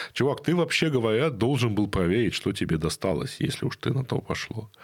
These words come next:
А, и сейчас, э, получая, так сказать, получив уже и более месяца, практи-, ну, и около месяца уже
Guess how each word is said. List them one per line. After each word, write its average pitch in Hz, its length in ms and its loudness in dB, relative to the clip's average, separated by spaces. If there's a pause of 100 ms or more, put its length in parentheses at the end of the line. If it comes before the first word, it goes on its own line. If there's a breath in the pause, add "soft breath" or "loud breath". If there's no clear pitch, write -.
(440 loud breath)
А, 82 540 0
и 98 140 2
сейчас, 151 580 -2
э, 113 480 2 (400)
получая, 113 580 2
так 98 140 -2
сказать, 87 340 -4
получив 117 580 0
уже 92 360 2
и 78 220 -2
более 87 680 0
месяца, 101 560 -2
практи-, - 300 -4
ну, 90 100 2
и 73 100 -2
около 98 360 0
месяца 92 480 -2
уже 95 320 0